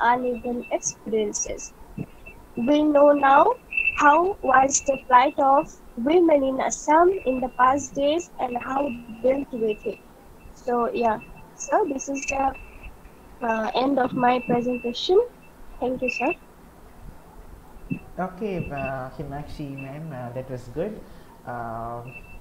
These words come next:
Speaker 2: still, I cannot pronounce the names correctly, so I'm not pronouncing. Uh, but, uh, the author and, and her
Speaker 1: Okay.
Speaker 2: works. Thanks for introducing, uh,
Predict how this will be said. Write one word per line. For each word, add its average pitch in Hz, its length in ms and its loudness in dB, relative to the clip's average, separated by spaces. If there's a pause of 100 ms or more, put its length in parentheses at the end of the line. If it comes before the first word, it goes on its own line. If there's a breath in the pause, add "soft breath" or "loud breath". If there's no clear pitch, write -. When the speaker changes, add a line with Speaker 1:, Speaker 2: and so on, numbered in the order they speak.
(160)
Speaker 2:
still, 156 300 -6
I 147 80 -4
cannot 151 340 -10
pronounce 151 480 -6
the 147 180 -8
names 143 380 -10
correctly, 139 340 -10
so 147 180 -12
I'm 131 160 -12
not 139 180 -14
pronouncing. 147 640 -12 (320 loud breath)
Uh, 156 140 -6
but, 180 200 -6 (120)
uh, 139 400 -6
the 135 140 -8
author 143 380 -4
and, 139 300 -8
and 135 260 -12
her 135 140 -6
Speaker 1:
Okay. 123 60 -4
Speaker 2:
works. 143 240 -6
Thanks 175 320 -8
for 196 120 -8
introducing, 160 800 -8
uh, 143 300 -10